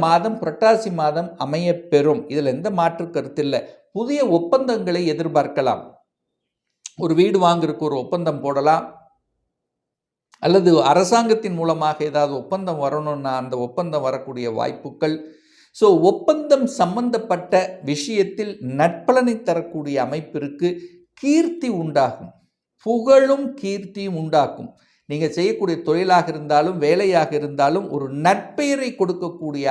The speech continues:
அமைப்புங்கிறது இந்த காலகட்டம் உண்டு அப்படிங்கிறத எடுத்துக்கலாம். சார், வீடு வாங்குவானா?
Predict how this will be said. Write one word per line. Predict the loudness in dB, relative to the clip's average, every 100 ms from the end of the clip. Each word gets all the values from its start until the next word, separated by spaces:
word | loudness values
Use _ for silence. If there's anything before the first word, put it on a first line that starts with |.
| 0
அமைப்புங்கிறது | -2 -8 -8 -10 -8 -6 -4 -4 -6 -8
இந்த | -8 -2
காலகட்டம் | -2 -2 -6 -6 -8 -6 -10
உண்டு | -10 -4 -2 -4 -6
அப்படிங்கிறத | -14 -12 -8 -8 -8 -10 -10
எடுத்துக்கலாம். | -12 -12 -8 -6 -6 -10 _ _ _ _ _ _ _ _ _ _ _ _ _ _ _ _ _ _ _ _ _ _ _ _ _ _ _ _ _ _ _ _ _ _ _ -2
சார், | 2 4 2
வீடு | 2 4 4
வாங்குவானா? | 4 6 6 6 4 2